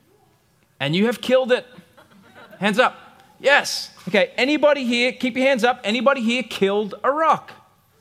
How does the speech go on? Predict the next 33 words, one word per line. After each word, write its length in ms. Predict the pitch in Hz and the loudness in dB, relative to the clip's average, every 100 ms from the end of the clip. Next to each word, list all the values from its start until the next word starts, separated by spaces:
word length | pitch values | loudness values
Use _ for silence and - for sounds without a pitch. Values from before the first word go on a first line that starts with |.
| _ _ _ - | _ _ _ -10
No. 300 | 247 269 123 - - - - | 0 2 0 -4 -20 -20 -20
So, 300 | - 226 226 - | -4 -2 -2 -4
so 160 | - 226 | -4 0
when 260 | 226 262 | 0 0
someone 540 | 214 - 285 330 302 185 | -2 0 2 2 -2 0
gives 320 | 269 302 254 | 0 0 0
you 120 | 311 | 2
a 60 | 277 | 0
plant 560 | - 190 160 220 247 - - _ | 0 0 2 0 -4 -16 -20 _
for 140 | - | -4
the 100 | 208 | -2
birthday, 520 | 214 214 202 202 214 226 | 0 0 0 0 -4 -4
for 200 | - 214 | -4 -2
your 140 | 254 | 0
house, 480 | 196 196 208 208 - | 2 4 4 0 -4
you 60 | |
need, 200 | 180 220 - - | -6 -6 -8 -8
and 100 | 190 | -4
you 80 | 247 | -2
put 160 | - 277 | -2 -4
it 120 | 240 | -2
in 140 | 220 | 0
there 160 | 196 196 | 0 0
and 220 | 196 196 | -2 0
then 140 | 185 175 | 0 -2
it 240 | 147 - | -6 -2
dies, 800 | 214 262 247 151 143 240 - - _ _ - | 0 4 4 2 0 -4 -8 -16 _ _ -4
there's 180 | 196 208 | -2 0
a 80 | 226 | -2
feeling 800 | - - 277 294 294 294 262 170 | -6 -8 -2 0 2 2 2 0
that 140 | 170 | 0
goes, 300 | 180 170 160 - - _ _ _ - | 2 0 -2 -14 -20 _ _ _ -14
"Oh, 440 | 233 185 135 98 | -8 -6 -6 -10